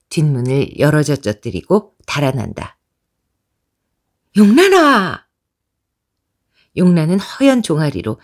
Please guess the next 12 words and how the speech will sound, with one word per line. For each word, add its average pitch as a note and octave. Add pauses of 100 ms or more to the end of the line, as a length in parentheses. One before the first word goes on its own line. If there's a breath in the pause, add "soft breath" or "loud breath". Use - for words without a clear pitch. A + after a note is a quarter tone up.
(180 soft breath)
치마를 G3+
걷어차며 C#3+
뛰어간다. C3+ (960)
용비는 F#3+
축돌 G#3
위에 C#3
주저앉는다. B2 (640)
우두커니 D3+ (180)
하늘을 B2+ (120)
올려다본다. C3 (1400 soft breath)
기어이 G3
잡으려면 D3+